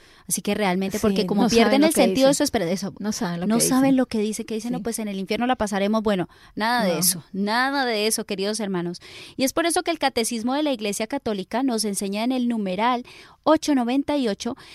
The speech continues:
Speaker 1: la importancia de ordenar todas estas realidades temporales hacia las eternas, ¿sí? Para que no nos alejen de la voluntad de Dios.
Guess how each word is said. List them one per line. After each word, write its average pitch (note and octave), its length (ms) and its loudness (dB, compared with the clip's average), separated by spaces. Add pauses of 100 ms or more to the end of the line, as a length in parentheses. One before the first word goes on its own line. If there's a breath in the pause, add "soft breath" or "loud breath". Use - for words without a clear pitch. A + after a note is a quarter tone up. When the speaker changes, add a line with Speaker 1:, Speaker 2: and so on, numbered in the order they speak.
(140 loud breath)
Speaker 1:
la C#4 240 2
importancia D4 680 2
de E4 100 4
ordenar A#3 380 0
todas C4 220 -2
estas D4 160 -2
realidades A#3+ 640 0
temporales C4+ 680 0
hacia B3+ 300 -4
las G3 200 -2
eternas, C4+ 640 -2
¿sí? - 180 -6 (380 loud breath)
Para A3+ 260 0
que A3 380 -8 (560)
no B3+ 260 0
nos F4 180 2
alejen C4+ 400 -2
de D4+ 140 0
la A3 100 0
voluntad G3 500 -4
de G#3+ 160 -4
Dios. F4 280 -2